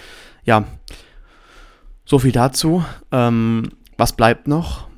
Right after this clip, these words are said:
Es bleibt noch das absolute Spitzenspiel des fünften Spieltags, ähm, das stattfand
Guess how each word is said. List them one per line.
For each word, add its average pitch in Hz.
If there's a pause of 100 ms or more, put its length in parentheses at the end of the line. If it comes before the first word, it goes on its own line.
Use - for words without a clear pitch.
(120)
Es 117
bleibt -
noch 123
das - (260)
absolute 123
Spitzenspiel 104 (220)
des -
fünften 101
Spieltags, -
ähm, 98 (440)
das -
stattfand 104